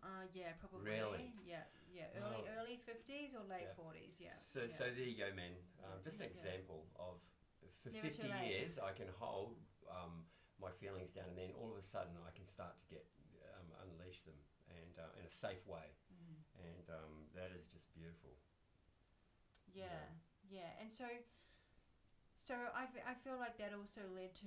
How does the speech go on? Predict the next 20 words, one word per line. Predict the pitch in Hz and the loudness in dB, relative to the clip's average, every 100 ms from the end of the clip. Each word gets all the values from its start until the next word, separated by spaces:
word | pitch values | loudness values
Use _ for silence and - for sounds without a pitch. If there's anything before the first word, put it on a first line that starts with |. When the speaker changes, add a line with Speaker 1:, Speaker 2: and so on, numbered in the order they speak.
| 180 | -4
Speaker 1:
me, | 180 175 175 170 | -4 -4 -6 -6
uh, | 175 170 165 160 | -4 -2 -2 -2
learning | 165 170 175 | -4 -4 -6
to | |
be | 175 | -6
a | 165 | -6
good | 220 220 | -8 -6
girl | 190 156 156 | -4 -4 -6
as | 165 | -4
well, | 190 165 | 0 2
like, | 156 170 | 0 -4
se-, | - - - | -8 -8 -8
like, | 156 - | -8 -6
having, | 190 180 180 165 - 180 | -6 -6 -6 -10 -8 -4
like, | 170 175 | -4 -2
that | 165 170 | -4 0
model | 165 175 165 160 - | 0 0 -4 -6 -6
of, | 170 160 | -6 -6
of | 160 | -8
a | 165 | -8